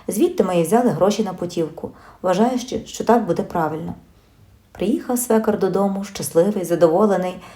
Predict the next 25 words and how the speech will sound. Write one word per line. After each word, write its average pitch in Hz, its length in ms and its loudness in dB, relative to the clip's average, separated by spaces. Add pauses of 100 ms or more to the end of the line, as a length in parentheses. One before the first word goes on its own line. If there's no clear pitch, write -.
(140)
та 220 120 6
він 247 100 6
наче 254 240 2
на 220 80 6
десять 220 320 4
років 208 300 0
помолодів. 175 520 0 (520)
І 196 60 -2
я 185 100 0
впевнена, 180 560 0 (220)
що - 180 -10
це 220 120 -2
не 220 120 6
тільки 220 260 0
відпочинок 170 540 -2
на 175 60 -8
нього 175 240 -2
так 175 180 -6
позитивно 175 460 0
вплинув. 170 380 -2 (460)
Просто 233 400 0
йому 185 160 -2
було 185 240 -6
приємно 226 460 0
усвідомлювати, 175 800 0